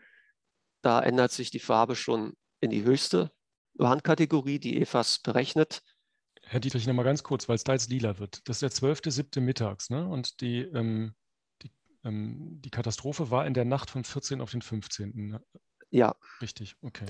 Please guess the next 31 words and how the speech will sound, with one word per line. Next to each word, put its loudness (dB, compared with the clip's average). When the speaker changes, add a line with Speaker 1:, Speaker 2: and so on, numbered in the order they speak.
Speaker 2:
Mhm. -6
Speaker 1:
Ja, 8
wir, 6
wir 10
müssen 8
natürlich 6
im 2
Auge 6
behalten, 4
dass -4
efas 2
hier 0
nicht -2
wirklich -2
ortsgenau 2
rechnet. 2
Also -4
man 4
sollte 4
jetzt 0
nicht -2
denken, 4
dass 0
wir 4
aufgrund -2
dieser 6
Information 4
ein 2
bestimmtes -4
Haus 4
evakuieren -4